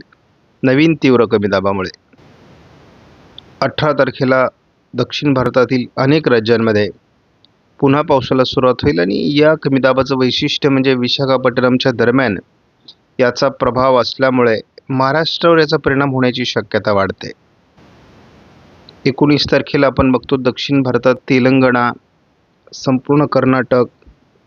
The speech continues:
आंध्र प्रदेश, केरळ, तामिळनाडू या राज्यांमध्ये मोठं पावसाळी क्षेत्र तयार होईल. आपण वीस तारखेला बघतो की पश्चिम महाराष्ट्र, दक्षिण कोकणात महाराष्ट्रात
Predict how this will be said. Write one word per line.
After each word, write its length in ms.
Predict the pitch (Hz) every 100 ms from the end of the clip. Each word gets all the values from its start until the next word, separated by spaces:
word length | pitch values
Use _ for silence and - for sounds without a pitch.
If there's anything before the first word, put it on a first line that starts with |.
| - _
आंध्र 280 | 131 135 143
प्रदेश, 560 | 131 120 120 113 - - _ _ _ _ - -
केरळ, 360 | 147 135 131 - - -
तामिळनाडू 560 | - 135 143 139 131
या 80 | 123
राज्यांमध्ये 540 | 123 117 123 123 117 123
मोठं 240 | 120 107
पावसाळी 420 | 123 117 113 127 117
क्षेत्र 320 | - 117 117 -
तयार 180 | 117 117
होईल. 260 | 127 165 233 _ _ _ _ _ - - - - _ - - - -
आपण 260 | 143 135
वीस 260 | 127 131 -
तारखेला 360 | 139 - 139
बघतो 340 | 127 117 - 127
की 240 | - 135
पश्चिम 460 | 127 123 - - 139
महाराष्ट्र, 500 | 127 123 127 - 139
दक्षिण 360 | 120 - 139
कोकणात 420 | 127 123 139 131 120 - _ _ _ _ _ _ _ _ _ -
महाराष्ट्रात 440 | 131 135 127 151